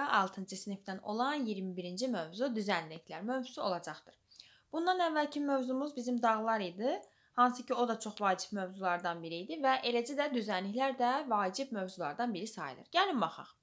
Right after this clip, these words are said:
Düzənlikdir, arxasında dağ görünür. Bu da yaşıl bir düzənlikdir, arxasında dağ görünür. Eynilə burada müxtəlif formalı dağlar görünür və aşağısı düzənlikdir və burada eyni formadadır. Çaylar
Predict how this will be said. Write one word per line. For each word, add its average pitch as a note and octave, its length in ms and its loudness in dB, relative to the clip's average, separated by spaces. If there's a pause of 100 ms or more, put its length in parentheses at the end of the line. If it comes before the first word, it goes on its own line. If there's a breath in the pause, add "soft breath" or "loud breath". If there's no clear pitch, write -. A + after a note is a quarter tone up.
(680 soft breath)
Düzənlikdir, D#4+ 680 2
arxasında G#3+ 520 0
dağ F#3 160 4
görünür. F3+ 540 -2
Bu C#4+ 120 -2
da G3 60 6
yaşıl A#3 440 0
bir G#3+ 100 -2
düzənlikdir, A#3 520 2
arxasında G3 540 -4
dağ F3+ 160 6
görünür. F3 520 -4
Eynilə C#4+ 440 2
burada F3 340 -2 (520 soft breath)
müxtəlif A#3+ 340 6
formalı G#3+ 400 2
dağlar F3+ 320 4
görünür F3 420 -2
və G#3+ 140 4
aşağısı G3 400 0
düzənlikdir F#3+ 640 -2
və A3 140 8
burada G3+ 400 2 (480 loud breath)
eyni B3 320 2
formadadır. D#3+ 640 0
Çaylar G#3 600 4